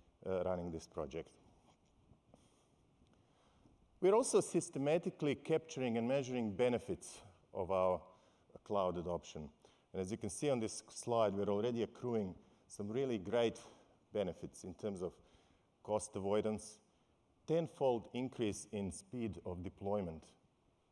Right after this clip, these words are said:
uh, also productivity gains, as well as reduction in unplanned, uh, outages and, uh, maintenance window.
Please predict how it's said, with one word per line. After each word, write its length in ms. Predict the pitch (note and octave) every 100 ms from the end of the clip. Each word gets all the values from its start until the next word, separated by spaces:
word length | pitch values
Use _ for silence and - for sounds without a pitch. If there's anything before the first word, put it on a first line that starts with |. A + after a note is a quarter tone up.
| _ _ _ F#2
uh, 140 | G2 G2 -
also 300 | A2+ - A2+
productivity 800 | - A#2 G#2+ - D3 B2+ - F2 D#2 F2+
gains, 520 | F#2+ D#2+ C#2+ - - _ _ _ _ -
as 160 | G#2
well 300 | G2 B2+ B2+
as 180 | A#2+ G#2+
reduction 720 | G#2 F2+ G#2+ A2 - A#2 A2 G2+ _ _ _
in 180 | G2 G2 F#2
unplanned, 680 | G#2+ G#2 G#2 G#2 G2 F2+ F2 - _ - -
uh, 180 | F2+ E2+
outages 600 | F#2+ A2+ B2+ G#2 A2 G2 - _ _ _ -
and, 360 | F#2+ F#2 F2
uh, 140 | F#2 F2+
maintenance 580 | F#2+ F2+ F2 D#2 D#2+ -
window. 320 | D#2+ C2+